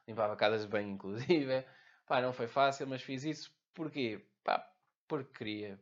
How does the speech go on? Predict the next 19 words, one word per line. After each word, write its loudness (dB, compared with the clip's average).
porque -8
tinha -6
que -18
pagar -2
as -8
minhas -12
coisas, -2
gostava -2
disso, -8
pá, 0
e -8
de -16
beber -6
copos 6
para -4
a -10
faculdade, -6
et -12
cetera. -10